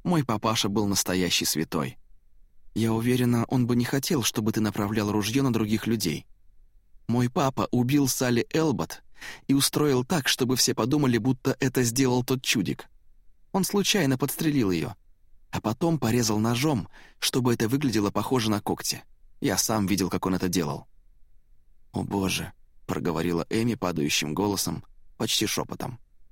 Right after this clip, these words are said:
"Так что не говори так, будто ты знаешь моего папу", сказал Арчи. "Так значит, чумной парень не убивал Салли. Он был невиновен. А теперь он погиб. Мистер Гейнс и она сама подставили его.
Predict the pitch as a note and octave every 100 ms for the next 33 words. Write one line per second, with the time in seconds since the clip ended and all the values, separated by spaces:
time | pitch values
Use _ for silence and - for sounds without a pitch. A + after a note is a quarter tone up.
0 | - - - - - - - - - -
1 | - - A#2+ - B2+ B2+ B2+ B2 C#3 C3
2 | C3+ A#2 G#2 A#2 A2 - G#2+ A2 G2 -
3 | G#2 F#2+ F#2+ F#2+ D#2+ D2 - - - -
4 | D#2 E2 D#2+ D2 C#2 - - - _ -
5 | - - - - - - - - F#2+ F#2+
6 | G2+ A#2 G#2+ - G2+ G2+ G#2+ G2+ A2+ A2
7 | A2 A2 G#2 A#2 B2 F2+ - F2 C2 -
8 | - - - - - - C3 G#2+ A2 G#2
9 | G2+ A2 G2+ C#2+ C#2+ - - - - -
10 | - - F#2 G2 F#2+ F#2+ A2 G#2+ - -
11 | - - - - - - - G#2 G#2+ -
12 | G#2 A2 A#2+ A#2 - - G#2+ G#2+ B2 -
13 | G2 A#2 A2 G#2 - A#2 G2 E2+ D#2 D2+
14 | C#2+